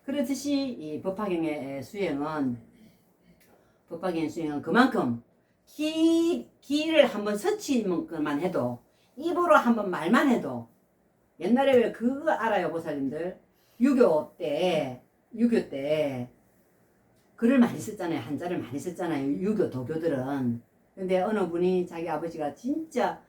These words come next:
지독한 유교, 우리 그 불교를 핍박하고,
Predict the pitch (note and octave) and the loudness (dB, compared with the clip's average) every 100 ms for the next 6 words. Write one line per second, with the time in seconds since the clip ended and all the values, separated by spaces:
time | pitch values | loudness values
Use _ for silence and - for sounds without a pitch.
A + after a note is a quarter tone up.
0 | _ _ _ - B3+ C#4 - A3+ F#3 G3+ | _ _ _ -10 -4 -2 0 0 2 0
1 | F3+ C#3+ C#3 D3+ D#3 C#3+ - C3+ C#3 B2+ | 0 0 0 -4 -4 -4 -8 -10 -10 -8
2 | F3+ G3 G3+ D#3+ C3+ A#2+ _ - - G3 | -6 -2 0 0 -4 -8 _ -14 -4 -4
3 | E3 D#3 C#3 C3 D3+ D3 B2+ A#2+ | -4 -6 -4 0 2 2 0 -6